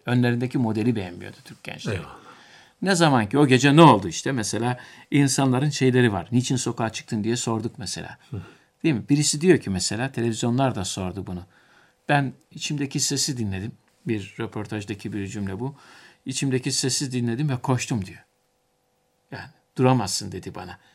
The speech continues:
Speaker 1: Bir başkası diyor ki, işte, "Sayın Başbakan, bu bir kalkışmadır." dedi. "Sokağa indim, koştum." Bir başkası,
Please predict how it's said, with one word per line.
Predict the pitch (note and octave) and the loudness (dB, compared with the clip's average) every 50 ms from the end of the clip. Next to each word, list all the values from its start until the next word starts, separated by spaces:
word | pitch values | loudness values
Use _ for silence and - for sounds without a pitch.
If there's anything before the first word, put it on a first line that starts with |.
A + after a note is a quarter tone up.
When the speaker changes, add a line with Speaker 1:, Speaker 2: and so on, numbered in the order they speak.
| _ _ _ _ _ _ _ | _ _ _ _ _ _ _
Speaker 1:
Bir | E3+ D3+ | -4 -2
başkası | C#3+ C#3 B2 - - - C3 - - B2+ | 0 0 -2 -2 -2 -4 -4 -4 -4 -4
diyor | B2 C#3 B2+ G#2+ | -2 -2 -2 -2
ki, | - B2+ A2+ A#2 - - | -4 -6 -6 -6 -8 -12
işte, | - - C3 | -10 -8 -6
"Sayın | B2+ - C#3 C3 C3 B2+ | -6 -4 -4 -4 -2 -2
Başbakan, | C#3+ C3+ B2+ - - B2 - B2+ A#2 A2+ A2+ _ - _ _ _ _ _ _ _ _ _ _ | -2 -4 -4 -6 -8 -8 -4 -4 -4 -4 -6 _ -20 _ _ _ _ _ _ _ _ _ _
bu | B2+ B2 | -8 -6
bir | A#2 A#2+ | -6 -6
kalkışmadır." | - - A#2 A2+ A2 - - - - B2+ A#2 G#2 G#2+ G2 F#2+ F#2+ | -6 -4 -4 -4 -4 -8 -14 -6 -4 -4 -4 -4 -6 -8 -8 -8
dedi. | G#2 F2+ F#2+ A2+ C3+ D#3+ - _ _ _ _ _ _ _ _ _ | -10 -8 -6 -6 -8 -8 -10 _ _ _ _ _ _ _ _ _
"Sokağa | - - - C3 B2+ - B2 A#2 G2+ | -12 -4 -4 -4 -2 0 -2 -2 -2
indim, | F2+ F2 - F#2 F#2 | -4 -6 -8 -10 -8
koştum." | - A#2 G#2+ G2 - - A2+ A2+ | -8 -8 -8 -8 -8 -10 -6 -4
Bir | C#3 C3+ | -2 -2
başkası, | C3 A#2 G#2+ - - B2 G2+ - - C3+ C3 D3+ | -2 -4 -4 -4 -8 -8 -8 -6 -6 -6 -6 -6